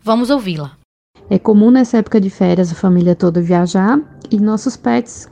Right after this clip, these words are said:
Speaker 2: como fazem parte da família, estão incluídos nessa viagem.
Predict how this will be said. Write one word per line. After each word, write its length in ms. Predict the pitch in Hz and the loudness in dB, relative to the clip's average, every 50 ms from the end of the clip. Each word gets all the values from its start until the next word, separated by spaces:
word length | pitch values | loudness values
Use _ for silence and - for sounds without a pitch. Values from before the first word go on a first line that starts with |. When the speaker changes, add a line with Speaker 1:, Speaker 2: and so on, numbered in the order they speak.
| - - - | -20 -18 -4
Speaker 2:
como 340 | - 226 214 208 208 214 | -2 0 2 2 2 0
fazem 400 | 202 - - 208 196 185 180 185 | 0 -2 0 0 2 2 2 0
parte 420 | 175 - 196 196 208 226 226 - 277 | 0 -2 -2 -2 -2 -4 -2 -2 0
da 120 | 233 240 | 0 0
família, 420 | 233 - 277 269 240 220 214 208 214 | 0 2 2 4 4 4 4 2 0
estão 220 | 214 - - 240 | -2 0 0 0
incluídos 440 | 233 233 - 254 233 214 202 220 208 | 2 2 2 0 0 2 0 0 0
nessa 280 | 226 220 202 - 240 | -2 -4 -2 -2 -4
viagem. 520 | 220 220 262 262 220 - - - - 202 | -2 0 0 0 0 -2 -6 -10 -10 -12